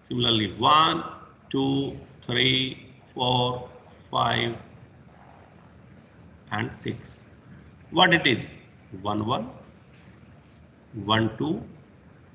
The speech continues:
one three, one four, one five,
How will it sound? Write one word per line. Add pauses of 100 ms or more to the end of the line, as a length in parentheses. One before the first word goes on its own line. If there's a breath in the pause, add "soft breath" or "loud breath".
(1080)
one
three, (1400)
one (160)
four, (1500)
one (120)
five,